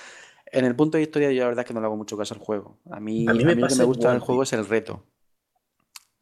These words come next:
Speaker 2: A
Speaker 1: Ese
Speaker 2: mí
Speaker 1: reto
Speaker 2: que
Speaker 1: de las cazas.
Speaker 2: A mí que me gusta
Speaker 1: Y
Speaker 2: mucho leer las historias de los juegos,
Speaker 1: Sí.
Speaker 2: que me leo todo.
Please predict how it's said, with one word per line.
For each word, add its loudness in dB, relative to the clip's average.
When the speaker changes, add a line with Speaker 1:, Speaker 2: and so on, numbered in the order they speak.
Speaker 2:
A 0
Speaker 1:
Ese 2
Speaker 2:
mí 2
Speaker 1:
reto 2
Speaker 2:
que 2
Speaker 1:
de -2
las -4
cazas. -4
Speaker 2:
A -4
mí 2
que 4
me 2
gusta 2
Speaker 1:
Y 6
Speaker 2:
mucho 4
leer 0
las -2
historias -2
de -8
los -10
juegos, -2
Speaker 1:
Sí. 6
Speaker 2:
que 2
me 0
leo 4
todo. -2